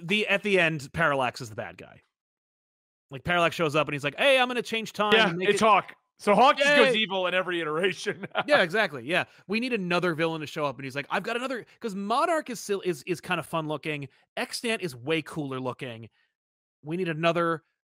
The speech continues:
Speaker 1: oddly cool looking original character, only for it to be revealed that it's actually Hawk.
Speaker 2: <laughs> We need, like, a third,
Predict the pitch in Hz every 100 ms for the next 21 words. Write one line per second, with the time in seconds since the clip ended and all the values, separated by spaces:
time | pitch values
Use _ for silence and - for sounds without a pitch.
0 | _ _ 165 180 165 180 180 - 175 165
1 | 156 147 160 151 147 143 135 151 - 143
2 | 139 123 139 139 147 143 151 135 139 131
3 | 131 123 123 113 110 110 - 98 - -
4 | _ _ _ - - 311 339 330 392 359
5 | 339 285 294 269 247 220 226 254